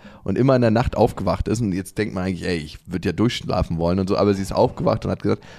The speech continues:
"Meine Wangen tun weh." Dann hab ich ihr die Wangen gestreichelt und hat sie gesagt, "Mein Kopf tut weh." Dann hab ich ihr den Kopf gestreichelt. Sie war eigentlich die ganze Nacht wach, aber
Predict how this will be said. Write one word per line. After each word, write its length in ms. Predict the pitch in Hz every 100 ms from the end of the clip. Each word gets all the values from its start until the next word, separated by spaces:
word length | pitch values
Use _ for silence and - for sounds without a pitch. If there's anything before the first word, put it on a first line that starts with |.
| - -
"Meine 220 | 302 294
Wangen 300 | 302 320 320
tun 280 | - 294 269
weh." 220 | 269 254 - -
Dann 40 | -
hab 80 |
ich 80 | 90
ihr 40 | 87
die 120 | 85
Wangen 280 | 95 123 120
gestreichelt 600 | 113 - 95 98 104 104
und 60 |
hat 120 | 87
sie 60 | -
gesagt, 200 | 90 90
"Mein 120 | 95 101
Kopf 240 | 123 -
tut 200 | - 104
weh." 180 | 110 110 - -
Dann 80 | -
hab 20 |
ich 80 | 98
ihr 60 | -
den 120 | 98
Kopf 260 | 120 120 -
gestreichelt. 380 | 113 - 98
Sie 80 | 104
war 80 | 117
eigentlich 140 | 175 -
die 60 |
ganze 280 | 135 151 127
Nacht 240 | 113 -
wach, 240 | 107 - - - - _ _ -
aber 360 | 123 127 147